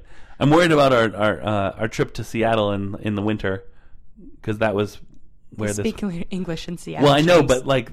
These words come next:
Speaker 2: It'll
Speaker 1: the,
Speaker 2: be
Speaker 1: the,
Speaker 2: fine.
Speaker 1: the movie took place in, in the Pacific Northwest.
Speaker 2: Yes.
Speaker 1: Where we're going.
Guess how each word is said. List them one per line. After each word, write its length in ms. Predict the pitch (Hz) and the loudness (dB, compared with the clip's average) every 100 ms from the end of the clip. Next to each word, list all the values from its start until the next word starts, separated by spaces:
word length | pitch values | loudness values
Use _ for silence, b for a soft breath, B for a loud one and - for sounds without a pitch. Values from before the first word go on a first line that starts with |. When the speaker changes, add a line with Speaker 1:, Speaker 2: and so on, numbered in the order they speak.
| 117 | -6
Speaker 2:
It'll 200 | - - | -2 0
Speaker 1:
the, 40 | |
Speaker 2:
be 80 | 135 | 0
Speaker 1:
the, 100 | 143 | 2
Speaker 2:
fine. 320 | 170 165 170 - | 2 0 -4 -2
Speaker 1:
the 80 | 135 | 2
movie 260 | 143 156 143 | 4 2 0
took 200 | 147 - | -4 -2
place 320 | 156 165 - | -2 -2 -2
in, 280 | 131 123 120 | -4 -4 -6
in 280 | 120 120 117 - | -8 -6 -8 -10
the 120 | 117 | -12
Pacific 400 | - - 127 123 | -8 -8 -8 -6
Northwest. 640 | 123 117 151 156 - - - - - - - 180 | -8 -6 -6 -8 -14 -20 -20 -20 -20 -20 -20 -18
Speaker 2:
Yes. 720 | 160 165 - - - - - - - - - - | -12 -10 -10 -14 -20 -20 -20 -20 -20 -20 -16 -10
Speaker 1:
Where 140 | 120 | -6
we're 120 | 123 | -6
going. 460 | 120 139 151 101 | -2 -2 -2 -4